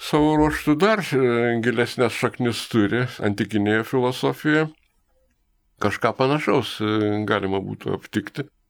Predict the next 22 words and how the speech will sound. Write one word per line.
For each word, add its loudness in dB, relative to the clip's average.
nors, -10
e, -4
pavyzdžiui, -6
Platono -2
sielos, -2
e, -4
taip -4
pat -2
trilypė 2
struktūra, 0
e, -8
ji -2
šiek -4
tiek -2
kitaip 0
atrodo. -4
Ten -8
at-, -6
atminties, -2
e, -2
mes -4
nematome. -4